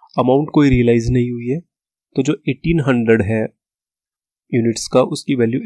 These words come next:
eighteen थाउजेंड आ गया। देखिए कि ये per unit जो है production बढ़ गया, बढ़ जाएगा ना, क्योंकि अगर यदि आपकी मान लीजिए wastage नहीं होती तो आपकी per unit कॉस्ट जो है वो नौ रुपये आती, लेकिन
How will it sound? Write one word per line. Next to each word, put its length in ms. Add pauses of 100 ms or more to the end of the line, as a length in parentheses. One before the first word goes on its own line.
eighteen 200
थाउजेंड 360
आ 80
गया। 180 (640)
देखिए 260
कि 100
ये 100 (100)
per 80
unit 260
जो 180
है 80
production 420
बढ़ 180
गया, 240
बढ़ 180
जाएगा 280
ना, 100
क्योंकि 320
अगर 240
यदि 200
आपकी 240
मान 180
लीजिए 180
wastage 360
नहीं 140
होती 220 (480)
तो 40
आपकी 300
per 160
unit 260
कॉस्ट 260
जो 140
है 100
वो 140
नौ 180
रुपये 240
आती, 280 (420)
लेकिन 300